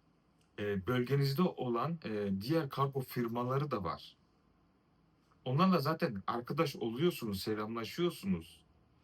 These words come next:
Yabancısı var, Türk'ü var. Zaten, e, bunlarla konuşuyoruz.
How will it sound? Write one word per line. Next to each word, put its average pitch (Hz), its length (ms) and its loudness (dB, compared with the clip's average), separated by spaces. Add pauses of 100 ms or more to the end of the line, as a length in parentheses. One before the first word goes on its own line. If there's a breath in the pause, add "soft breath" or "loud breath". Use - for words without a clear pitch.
(200 soft breath)
Yabancısı 131 600 -2
var, 131 220 0
Türk'ü 120 380 -6
var. 135 360 -2 (800 soft breath)
Zaten, 143 360 0
e, 110 400 -2 (840)
bunlarla 139 480 0
konuşuyoruz. 113 920 -2